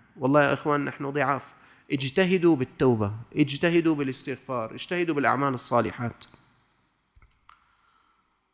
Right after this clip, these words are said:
قال: "ويكون مكثه فيها على حسب كثرة الخبث وقلته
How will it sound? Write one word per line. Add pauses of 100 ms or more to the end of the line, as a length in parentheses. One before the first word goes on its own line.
(760)
قال:
"ويكون
مكثه
فيها
على
حسب
كثرة
الخبث
وقلته